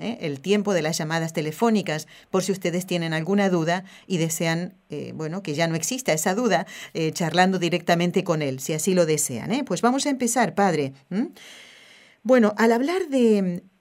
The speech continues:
conseguir la paz, eh, hace cien años, en mil novecientos diecisiete, la Virgen, claro, ya se refirió obviamente al fin de la Primera Guerra Mundial,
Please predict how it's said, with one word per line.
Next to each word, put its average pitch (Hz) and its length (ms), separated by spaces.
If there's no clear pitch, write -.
conseguir 180 760
la 151 240
paz, 151 640
eh, - 340
hace 160 260
cien 214 320
años, 160 520
en 139 120
mil 196 160
novecientos 170 560
diecisiete, 165 720
la 214 100
Virgen, 208 520
claro, 262 240
ya 226 160
se 247 160
refirió 185 400
obviamente 180 420
al 180 100
fin 170 220
de 185 80
la 208 140
Primera 147 320
Guerra 160 260
Mundial, 139 600